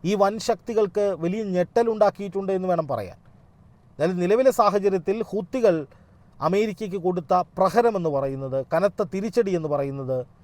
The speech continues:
ഈ യുദ്ധമുഖത്തെ ഒരു പ്രത്യേക കാഴ്ചയാണ്. വളരെ ചെറിയൊരു ഗ്രൂപ്പ്, വളരെ ചെറിയൊരു രാജ്യം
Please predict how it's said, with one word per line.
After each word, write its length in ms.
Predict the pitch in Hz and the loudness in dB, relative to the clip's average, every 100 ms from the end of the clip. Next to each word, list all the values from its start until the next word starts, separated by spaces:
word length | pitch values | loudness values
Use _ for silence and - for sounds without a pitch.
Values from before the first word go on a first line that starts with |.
| - _ _ - | -20 _ _ -4
ഈ 180 | 175 170 | 0 0
യുദ്ധമുഖത്തെ 720 | 156 180 180 160 143 160 156 - | 2 2 2 0 2 2 0 -2
ഒരു 260 | 151 151 - - | -4 -4 -6 -8
പ്രത്യേക 420 | 156 202 196 180 | -2 2 2 2
കാഴ്ചയാണ്. 500 | 147 139 - 107 82 - _ - - - - - _ 117 | 0 -2 -4 -14 -16 -20 _ -20 -20 -20 -20 -20 _ -4
വളരെ 200 | 147 180 | 0 0
ചെറിയൊരു 400 | 190 175 180 175 | 2 2 2 2
ഗ്രൂപ്പ്, 320 | 170 160 196 | 0 0 2
വളരെ 320 | 180 160 185 | 4 4 2
ചെറിയൊരു 440 | 175 175 175 170 | 0 -2 0 0
രാജ്യം 400 | 165 160 151 196 | 2 2 2 -4